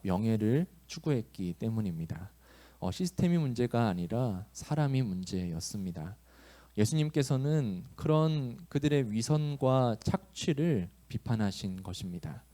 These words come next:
이 마가복음 십이 장 삼십팔 절, 사십 절에,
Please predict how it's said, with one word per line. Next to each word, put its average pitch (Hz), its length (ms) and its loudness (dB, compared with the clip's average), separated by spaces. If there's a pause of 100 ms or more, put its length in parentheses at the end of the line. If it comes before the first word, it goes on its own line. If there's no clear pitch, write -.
(440)
이 98 60 -6
마가복음 110 640 4
십이 156 300 0
장 127 480 2
삼십팔 160 640 -2
절, 117 320 2
사십 - 420 -6
절에, 95 420 -2